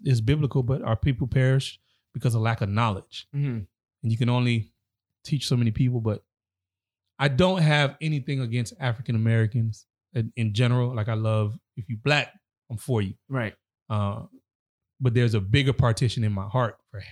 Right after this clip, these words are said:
Speaker 1: Haitians.
Speaker 2: Right.
Speaker 1: You know, and I, I'm also, I also have an immigrant work ethic.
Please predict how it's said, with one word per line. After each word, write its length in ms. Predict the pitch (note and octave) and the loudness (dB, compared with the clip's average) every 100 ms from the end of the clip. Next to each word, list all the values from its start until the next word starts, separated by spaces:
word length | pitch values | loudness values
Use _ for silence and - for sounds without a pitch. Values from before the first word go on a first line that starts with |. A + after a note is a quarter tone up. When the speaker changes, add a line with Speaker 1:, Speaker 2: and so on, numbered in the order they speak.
| - | -6
Speaker 1:
Haitians. 580 | D3+ C#3+ - G#2+ - - | 0 0 -2 -8 -12 -4
Speaker 2:
Right. 300 | E3 C#3+ A2 - _ _ _ | 0 0 -2 -8 _ _ _
Speaker 1:
You 80 | A2+ | 0
know, 300 | G#2+ G#2+ A2+ | 2 2 0
and 100 | A2+ | -2
I, 120 | A2+ A#2 | -2 -2
I'm 140 | B2 A#2 | -2 -2
also, 560 | - A#2 - A#2+ A2+ - | 0 0 2 0 0 0
I 60 | |
also 220 | A2+ A2 B2 | 0 0 0
have 100 | G#2 | 0
an 180 | G#2 - - | -2 -6 -4
immigrant 520 | B2 A#2 A2+ A2+ - F3 | 0 0 -2 -4 -6 -6
work 280 | C3+ C3 | -4 -2
ethic. 240 | G#2+ F2+ | -4 -8